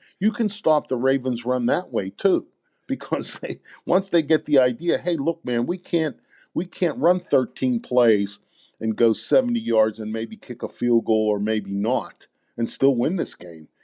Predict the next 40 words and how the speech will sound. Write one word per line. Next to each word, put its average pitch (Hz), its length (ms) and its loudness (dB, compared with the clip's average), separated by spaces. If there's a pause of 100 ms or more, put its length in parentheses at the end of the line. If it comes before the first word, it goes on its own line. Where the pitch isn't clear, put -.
You 123 80 -4
know, 127 60 0
we 175 100 -2
gotta 180 180 2
take 135 240 0
some 113 140 -8
chances 135 480 -4
on 123 180 -2
offense 135 480 -2
because 104 320 -10
we 170 80 -2
gotta 151 260 -4 (440)
match 127 340 -2
them 131 220 0
on 131 140 0
the 120 60 -4
scoreboard." - 760 -2 (440)
Uh, 107 300 -2
and 110 160 -2
that's, - 400 -2 (220)
you 127 80 -4
know, 120 60 0
you 143 180 -2
can, 147 280 0 (220)
you 185 140 -4
can 190 180 0
take, 160 340 -2 (260)
you 156 160 -8
can, 147 300 -4 (640)
um, 92 400 -2 (880)
encourage 110 760 -2
a 104 80 -4
team 98 540 -6 (320)
<laughs> - 300 -20
to 120 100 -4
stop 123 420 0
running 156 260 -2
the 113 60 -2
ball, 87 460 -4 (460)
uh, 113 140 -2